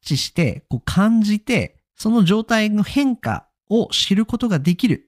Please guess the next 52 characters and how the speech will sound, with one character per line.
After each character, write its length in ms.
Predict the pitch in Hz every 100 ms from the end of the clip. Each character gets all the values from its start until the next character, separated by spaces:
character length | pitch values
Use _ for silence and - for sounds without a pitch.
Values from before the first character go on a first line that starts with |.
| _
時 280 | 233 240 277
に 140 | 302
使 240 | 294 - 285
う 60 |
の 120 | 294 302
が 200 | 339 -
こ 120 | 135
の 120 | 90
察 320 | - 127 - _
知 200 | 92 - -
と 100 | 107
い 140 | 95
う 60 | 90
も 100 | 104
の 100 | 190
で 140 | 233
ご 140 | 92
ざ 80 | 95
い 100 | -
ま 120 | - -
す。 220 | - - _ _ _ _ _ _ _ _ -
二 260 | - 120
つ 160 | - 104
目、 180 | 98 - _ _ _ _ _ _ _ _ -
長 400 | 254 254 262 254
期 360 | - 226 - _ _ _ _ _
休 200 | - 185
暇。 200 | - - _ _ _ _ _ _ _ _
こ 120 | -
れ 60 | 294
ま 160 | 254
た 200 | 233 226
言 160 | 196 185
い 60 | 180
方 220 | 185 165
難 140 | 143 139 131
し 140 | -
い 20 | 104
で 80 |
す 120 | - -
よ 80 |
ね。 260 | 80 95 - _ _ _ _
長 400 | - 254 254 254 -
期 280 | - 208 - _ _ _
休 180 | - 165
暇。 220 | - - _ _ _ _ _ _ _ _ _ _ _ _ -
こ 80 | 311
れ 60 |
は 100 | 302
で 80 | 160
す 120 | -
ね、 220 | 92 -